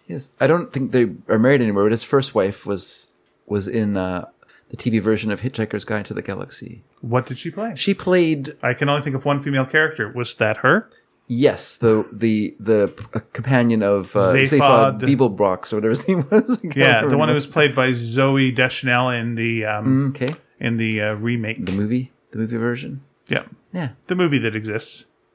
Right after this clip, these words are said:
Speaker 2: And people go, "They didn't make a movie of that." They did. It exists. It's over there.
Speaker 1: But the girls love that movie.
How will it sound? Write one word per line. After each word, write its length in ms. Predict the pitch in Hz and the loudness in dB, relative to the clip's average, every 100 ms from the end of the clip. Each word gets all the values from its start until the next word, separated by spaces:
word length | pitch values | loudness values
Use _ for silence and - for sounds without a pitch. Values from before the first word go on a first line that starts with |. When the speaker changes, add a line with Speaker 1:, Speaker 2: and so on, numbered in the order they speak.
| - | -6
Speaker 2:
And 120 | 131 | -2
people 200 | 135 127 | 0 0
go, 180 | 123 123 | 0 0
"They 120 | - 180 | 0 0
didn't 180 | 120 | 0
make 160 | 104 104 | -2 -4
a 40 | 110 | -4
movie 260 | 107 110 | -4 -2
of 60 | 110 | 0
that." 240 | 135 156 | 0 -2
They 160 | 202 214 | -2 0
did. 260 | 262 165 - | 2 -2 -4
It 120 | 160 180 | -4 -4
exists. 380 | 175 185 - 147 | 0 -2 -2 -6
It's 120 | 160 | -4
over 140 | 165 | 0
there. 180 | 180 139 | 0 0
Speaker 1:
But 440 | 80 - - - - | -6 -2 -2 -2 -4
the 60 | |
girls 240 | - 226 175 | 2 4 4
love 140 | - | 2
that 100 | 147 | 2
movie. 320 | 101 92 92 | -2 -4 -6